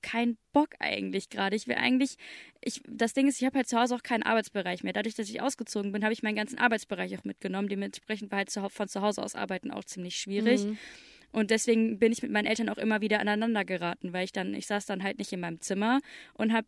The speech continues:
Speaker 1: äh, da irgendwie, weiß nicht, die Online-Vorlesungen gehabt, sondern unten. Und dann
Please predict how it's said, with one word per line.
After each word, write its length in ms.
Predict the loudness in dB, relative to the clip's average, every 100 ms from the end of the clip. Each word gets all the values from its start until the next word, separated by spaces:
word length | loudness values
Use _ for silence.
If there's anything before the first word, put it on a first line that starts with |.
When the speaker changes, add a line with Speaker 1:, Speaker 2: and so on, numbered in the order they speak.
| -2
Speaker 1:
äh, 480 | 2 4 6 4 2
da 440 | 0 2 2 2 0
irgendwie, 420 | -4 -4 -6 -2
weiß 160 | -2 -2
nicht, 140 | -4
die 80 | -4
Online-Vorlesungen 680 | -2 -4 -2 0 0 0 -2
gehabt, 180 | -2
sondern 280 | 0 0 0
unten. 480 | 4 6 6 4 0
Und 200 | 0 0
dann 200 | 0 0